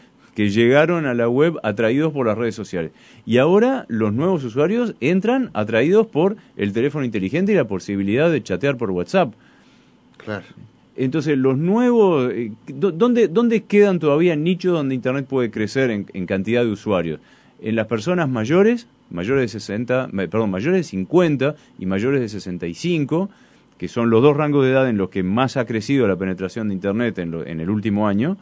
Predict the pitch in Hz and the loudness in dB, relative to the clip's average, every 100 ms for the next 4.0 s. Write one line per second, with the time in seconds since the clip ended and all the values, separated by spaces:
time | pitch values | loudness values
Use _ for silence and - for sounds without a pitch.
0 | - 85 80 90 92 107 107 - _ 190 | -10 -10 -10 -10 -6 -4 -4 -8 _ -2
1 | 214 214 220 220 214 214 196 214 202 170 | -2 4 6 6 4 0 2 0 2 2
2 | 151 175 190 - 135 165 170 165 160 165 | 2 2 0 -2 -4 0 0 0 0 -2
3 | 143 127 117 135 131 113 101 95 - - | -4 -6 -4 -4 -2 -2 0 -2 -2 -18